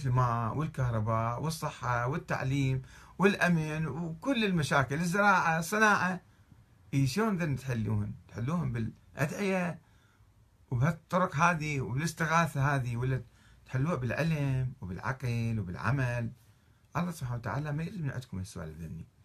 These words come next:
هاي كلها أشياء دخيلة بالدين، فيجب أن نصفي تراث أهل البيت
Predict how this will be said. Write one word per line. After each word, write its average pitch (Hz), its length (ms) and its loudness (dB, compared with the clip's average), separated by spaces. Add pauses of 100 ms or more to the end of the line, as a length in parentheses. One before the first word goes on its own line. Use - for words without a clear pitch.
(320)
هاي 147 120 -2
كلها 170 240 -2
أشياء 127 260 -4
دخيلة 123 420 -4
بالدين، 90 420 -6 (560)
فيجب 175 400 0
أن 139 180 2
نصفي 120 540 -2
تراث 101 360 -4
أهل 95 180 -6
البيت 92 340 -6